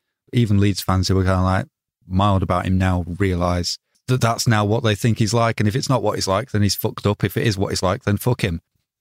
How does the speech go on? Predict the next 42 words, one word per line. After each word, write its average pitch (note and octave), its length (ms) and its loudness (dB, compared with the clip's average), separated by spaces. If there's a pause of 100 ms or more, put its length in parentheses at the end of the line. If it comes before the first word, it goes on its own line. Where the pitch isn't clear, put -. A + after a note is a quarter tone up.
The B2+ 140 0
comparison A#2+ 800 0 (380)
to A#2+ 120 0
make A#2 320 2
is G#2 120 -2
maybe B2 320 2
with G#2 200 0
David G#2 320 0
Batty, F#2+ 400 -2
who F2+ 140 -2
gets - 240 -2
a A2 60 0
lot A2 360 0
of G2+ 260 -2
criticism G2+ 640 0
for F#2+ 140 -6
the F#2+ 80 2
way F#2 320 0 (380)
he A#2+ 120 2
acted F2 320 -4
at F#2 140 -2
the, F2+ 320 -2
the - 160 -4
time, E2+ 480 -2
uh, - 240 -4
around F#2+ 260 2
the F2+ 60 2
wage G2 320 -2
deferral, F2 460 0
which F2+ 200 -8
is - 80 -14
one - 120 -4
of F#2 80 -6
the - 100 -6
things F#2+ 160 -4 (340)
Danny G2 200 2
Mills F#2 240 2
was E2+ 120 -10
talking G2+ 300 0
about. F2 220 0
And G2+ 100 2
I G2+ 300 0